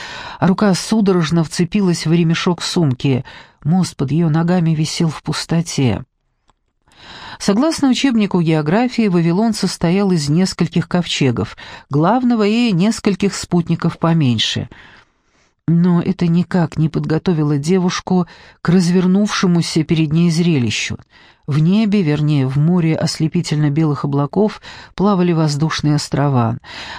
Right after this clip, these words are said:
На самых крупных из них виднелись целые городки, на других едва хватало места для одного маленького домика. И все эти сооружения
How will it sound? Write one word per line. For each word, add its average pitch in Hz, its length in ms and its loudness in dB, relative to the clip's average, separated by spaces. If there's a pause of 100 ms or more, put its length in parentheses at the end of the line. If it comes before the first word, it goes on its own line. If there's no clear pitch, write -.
На 202 100 4
самых 277 320 0
крупных 208 480 0
из 156 140 0
них 165 260 0
виднелись 160 520 0
целые 170 400 2
городки, 147 720 0 (340)
на 175 140 4
других 208 420 2
едва 170 280 2
хватало 165 420 0
места 185 420 0
для 151 180 2
одного 160 320 2
маленького 170 500 0
домика. 120 640 0 (640)
И 147 100 -2
все 175 320 0
эти 147 260 -2
сооружения 151 920 0